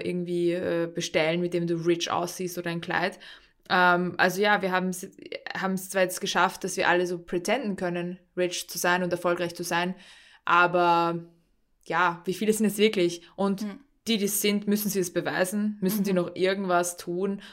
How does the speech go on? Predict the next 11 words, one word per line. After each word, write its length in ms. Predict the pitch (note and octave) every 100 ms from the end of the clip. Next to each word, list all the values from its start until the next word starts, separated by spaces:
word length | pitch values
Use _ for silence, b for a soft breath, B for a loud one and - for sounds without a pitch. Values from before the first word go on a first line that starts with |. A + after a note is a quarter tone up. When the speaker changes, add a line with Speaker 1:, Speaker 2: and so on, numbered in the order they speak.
| B
Speaker 1:
um 140 | F3
zu 140 | E3+ E3+
zeigen, 680 | - F3+ E3+ E3+ E3+ E3+ B B
wie 640 | E3 D#3+ F#3+ F#3+ F#3 - B B _ -
prestigeträchtig 1040 | - F#3 - - F3+ E3 - E3 E3+ F3
sie, 380 | - F3+ E3+ E3
sie 260 | - - - -
leben? 680 | - E3+ E3 E3+ E3+ F#3+ - _ _ _
Speaker 2:
Ja, 160 | G#3 G3+
stimmt, 400 | - G3 F3 -
ja. 200 | G3+ G#3